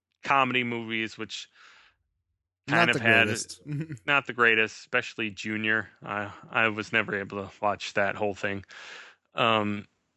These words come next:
Speaker 1: <clears throat> but this one was, like, right down the middle, had, you know, still a lot of action scenes, but worked in a lot of comedy stuff,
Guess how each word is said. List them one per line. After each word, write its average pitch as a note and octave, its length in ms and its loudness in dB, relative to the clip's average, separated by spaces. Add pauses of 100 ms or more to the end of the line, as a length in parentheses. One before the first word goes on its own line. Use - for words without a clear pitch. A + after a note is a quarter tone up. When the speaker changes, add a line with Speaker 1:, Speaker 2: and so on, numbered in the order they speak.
(120)
Speaker 1:
<clears throat> B2+ 400 2
but C#3+ 140 2
this G3 220 4
one F3+ 180 8
was, C#3 200 2
like, A#2+ 320 2 (200)
right D3+ 240 4
down D#3 240 6
the C#3+ 60 0
middle, C#3 280 6
had, B2 340 2 (200)
you B2+ 100 -6
know, A2+ 140 -2
still B2 280 2
a A#2+ 120 4
lot A#2 220 6
of A2+ 160 0
action A#2 420 0
scenes, A#2 400 -4
but A2 260 -6
worked A2 240 -4
in A2+ 100 0
a G#2+ 80 0
lot G2 140 -4
of G2 100 -12
comedy A#2+ 440 2
stuff, G2+ 480 -2